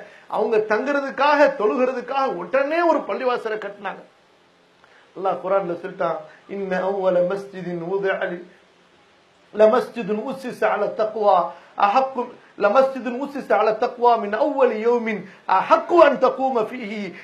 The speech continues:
ஃபீஹி ரிஜாலுன் யுஹிப்பூன அன் யதطهروا வல்லாஹு யுஹிப்புல் முத்தஹிரீன்." நபியே, அந்த ஊர்ல மக்கள் இருக்கிறார்கள், உங்களுக்காக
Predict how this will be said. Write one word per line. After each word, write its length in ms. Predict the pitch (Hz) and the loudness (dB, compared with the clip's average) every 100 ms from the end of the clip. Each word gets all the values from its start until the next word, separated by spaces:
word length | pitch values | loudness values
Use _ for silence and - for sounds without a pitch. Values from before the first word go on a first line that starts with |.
| - | -4
ஃபீஹி 280 | 311 320 254 | 4 4 4
ரிஜாலுன் 720 | 233 214 277 285 262 233 - - | 0 4 8 10 8 6 -2 -10
யுஹிப்பூன 640 | 220 214 240 202 311 330 294 | -2 -2 -2 -2 2 4 4
அன் 180 | 285 269 | 2 -2
யதطهروا 920 | 247 220 285 - 247 240 240 220 - - 208 | 0 4 4 4 4 4 4 2 -4 -6 2
வல்லாஹு 580 | 220 208 240 240 208 | 2 4 4 4 4
யுஹிப்புல் 600 | 202 185 262 214 185 214 185 | -2 -6 -10 -12 -6 -6 -6
முத்தஹிரீன்." 1400 | 190 - 185 - 196 170 165 160 165 170 180 - 190 - _ _ _ _ _ _ _ _ _ _ _ 165 | -10 -4 -4 -4 -12 -12 -14 -18 -18 -20 -20 -20 -20 -20 _ _ _ _ _ _ _ _ _ _ _ -8
நபியே, 560 | 185 254 302 330 - - - _ _ | -6 0 6 8 6 2 -16 _ _
அந்த 240 | 180 185 165 | -14 -6 -6
ஊர்ல 720 | 165 240 226 202 170 143 139 - | -4 -6 -2 0 0 0 -4 -12
மக்கள் 380 | 160 185 233 208 | -14 -6 -6 -4
இருக்கிறார்கள், 680 | 180 - 170 160 151 147 143 - _ _ _ | -8 -6 -2 -2 -4 -10 -14 -20 _ _ _
உங்களுக்காக 1000 | 190 254 302 294 - 294 339 330 254 | -8 -2 0 0 2 4 6 6 4